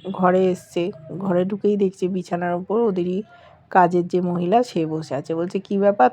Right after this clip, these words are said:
তুমি এখানে বসে কেন?" তখন বললো, "এই একটু বসে আছি।" বললো, "সব ঠিকঠাক আছে তো?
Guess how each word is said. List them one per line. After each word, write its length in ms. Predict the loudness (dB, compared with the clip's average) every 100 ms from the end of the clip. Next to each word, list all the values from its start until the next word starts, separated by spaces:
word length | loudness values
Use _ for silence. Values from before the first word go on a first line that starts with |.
| 2
তুমি 280 | 0 0
এখানে 240 | -2 -2 0
বসে 280 | 0 -2 -2
কেন?" 200 | -2 -4 _ _ -20 -20 -20 -20 -20 -20 _ _ 4
তখন 260 | 4 6
বললো, 200 | 4 6
"এই 180 | 6 6
একটু 260 | 2 0 0
বসে 280 | 0 4
আছি।" 380 | 2 4 0 -2 -4 _ _ _ _ _ _ -2
বললো, 260 | 2 4
"সব 200 | 4 4 4
ঠিকঠাক 360 | 0 -2 4 6
আছে 220 | 6 4
তো? 340 | 2 4 4